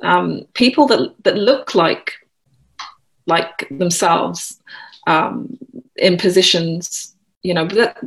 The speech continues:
yes, we have a lot of Black women working in the N H S. In fact, there was a, a recent program on B B C One talking about how Black women save the N H S, um, working late overnight shifts for, for years, um, when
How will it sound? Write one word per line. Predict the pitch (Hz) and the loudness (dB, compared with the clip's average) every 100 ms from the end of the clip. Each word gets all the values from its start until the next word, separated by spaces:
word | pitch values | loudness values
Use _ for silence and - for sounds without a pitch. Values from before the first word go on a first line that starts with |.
| - | -10
yes, | 214 214 214 | 0 0 4
we | 190 | 2
have | 202 | 2
a | 175 | 0
lot | 170 180 185 196 190 | 0 2 4 4 4
of | 170 170 - - | 2 -6 -8 -2
Black | 156 - | -2 0
women | 160 151 151 | -2 0 0
working | 151 165 156 | -2 -4 -6
in | |
the | 156 | -4
N | 165 | -2
H | 147 - | -4 -2
S. | 175 180 | -4 -4
In | 131 | -8
fact, | 156 170 - - - - - - - | -2 0 0 -2 -10 -10 -12 -12 -2
there | 220 180 | 2 4
was | 170 | 4
a, | 175 170 | 4 2
a | 160 165 | 0 2
recent | 180 180 170 | 4 2 -2
program | - 185 180 170 165 | -2 4 4 4 0
on | 165 | 0
B | 175 | 0
B | 175 | 0
C | 185 | 0
One | 170 165 | 0 0
talking | 165 175 180 | -2 -4 -4
about | 165 170 | -2 -2
how | 165 160 | 0 0
Black | 175 165 | 0 -2
women | 160 160 | -4 -6
save | 160 - 170 185 | -6 2 6 6
the | 175 | 4
N | 160 | -2
H | 156 - | -4 -6
S, | 160 175 - - - - - - | -6 -6 -10 -20 -18 -16 -18 -12
um, | 165 160 160 | -4 -4 0
working | 170 180 180 180 170 | 4 4 4 2 0
late | 160 175 175 - | 2 2 2 2
overnight | 175 170 165 - | 2 2 -2 -2
shifts | - 170 165 - - | 0 0 0 -4 -10
for, | - 156 156 147 _ _ - _ - - | -6 -2 -2 -6 _ _ -20 _ -14 -10
for | - | 0
years, | 180 185 220 220 214 180 165 165 - - - - - | 2 4 6 6 6 4 4 0 -10 -12 -12 -14 -4
um, | - 165 165 170 - | 2 2 2 -4 -4
when | 208 170 170 175 | 0 2 2 0